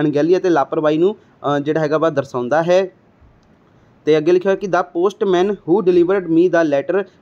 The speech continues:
did not give me any satisfactory, ਅ, reply for the late delivery," ਠੀਕ ਹੈ।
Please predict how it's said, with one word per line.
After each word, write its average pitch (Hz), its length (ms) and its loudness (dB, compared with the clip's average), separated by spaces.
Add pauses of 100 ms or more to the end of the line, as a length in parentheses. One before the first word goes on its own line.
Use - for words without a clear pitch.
(100)
did 170 80 0 (100)
not 196 60 2
give 170 260 -2
me 160 380 0
any 170 100 4
satisfactory, 170 1200 -2
ਅ, 147 420 -4
reply 160 300 0
for 175 220 -2
the 160 280 0
late 147 280 -2 (300)
delivery," 170 380 2 (100)
ਠੀਕ 139 200 -8
ਹੈ। 170 100 0